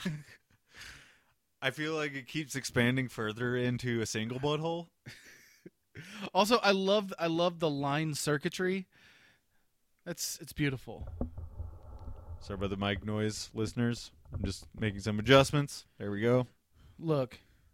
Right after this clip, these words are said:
Speaker 1: this is, we've always said this, it's a D I Y podcast. Ain't nothing professionals about us, sirs.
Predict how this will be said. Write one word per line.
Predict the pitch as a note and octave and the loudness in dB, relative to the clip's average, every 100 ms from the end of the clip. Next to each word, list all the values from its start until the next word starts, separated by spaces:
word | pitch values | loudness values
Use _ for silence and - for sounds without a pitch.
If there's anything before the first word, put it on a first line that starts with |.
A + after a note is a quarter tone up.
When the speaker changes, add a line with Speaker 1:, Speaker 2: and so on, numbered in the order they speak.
| _ | _
Speaker 1:
this | D#3+ F#3 | 2 2
is, | G3 F#3 E3+ - | 4 4 2 -4
we've | D#3+ D3 | -4 -2
always | D3+ D#3 D3+ | 2 2 2
said | D#3 C#3+ | 0 0
this, | D3 C3+ | -2 -2
it's | B2+ B2+ | -8 -8
a | |
D | B2+ C3+ | -2 0
I | C3 | 2
Y | B2+ A#2 A#2 | 0 0 -2
podcast. | A#2 G#2+ G#2+ A2+ G#2 G#2 - - - _ _ _ _ | -4 -6 -6 -6 -6 -8 -12 -20 -20 _ _ _ _
Ain't | D#3+ F3+ F#3 | 4 6 6
nothing | G3 G3 G3 F#3 | 10 10 10 4
professionals | F3+ E3+ G3 F#3+ F3+ F#3 E3+ D3+ | 2 2 6 6 6 0 0 0
about | C#3+ E3 D#3+ D#3 - | 6 8 8 6 0
us, | E3+ D#3+ | 2 4
sirs. | - D#3+ D3+ D#3 D#3 D#3 - | 4 4 6 4 2 -2 -6